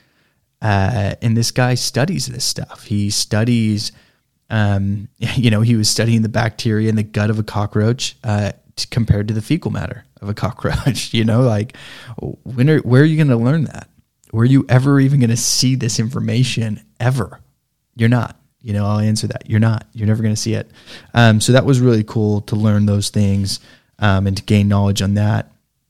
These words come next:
as well as I went to another one is, you know, your blueprint,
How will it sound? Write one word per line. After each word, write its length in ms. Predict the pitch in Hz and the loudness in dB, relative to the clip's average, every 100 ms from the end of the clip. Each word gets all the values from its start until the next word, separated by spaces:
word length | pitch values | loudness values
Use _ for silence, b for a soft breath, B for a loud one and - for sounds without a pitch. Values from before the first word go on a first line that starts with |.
| _ _ _ _ _ _ _ - | _ _ _ _ _ _ _ 0
as 140 | 110 | 4
well 160 | 110 107 | 6 6
as 80 | 107 | 4
I 60 | |
went 180 | 107 104 | 2 2
to 80 | - | 2
another 260 | 107 117 117 | 4 4 6
one 320 | 113 113 107 | 6 4 2
is, 420 | 107 101 101 101 | 0 2 2 0
you 80 | 110 | 0
know, 140 | 104 101 | 2 0
your 180 | 107 | 0
blueprint, 640 | 110 110 104 - 101 101 | -2 -2 -2 -2 -2 -2